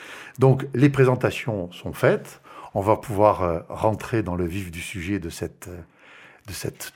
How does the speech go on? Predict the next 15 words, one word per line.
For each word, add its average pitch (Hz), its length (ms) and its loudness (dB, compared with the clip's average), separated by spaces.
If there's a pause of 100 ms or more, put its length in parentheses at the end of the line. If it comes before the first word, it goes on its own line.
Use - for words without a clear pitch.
très 175 260 4
belle 135 240 8
exposition, 110 880 -2
euh, 90 320 -8 (480)
que 95 180 -4
j'invite, 92 580 -6
euh, 82 180 -10 (360)
à 87 200 -4
aller 95 160 0
visiter, 90 680 -6
bien 85 160 -8
évidemment. 85 720 -6 (720)
Et 117 120 2
donc, 147 360 2
euh, 117 380 4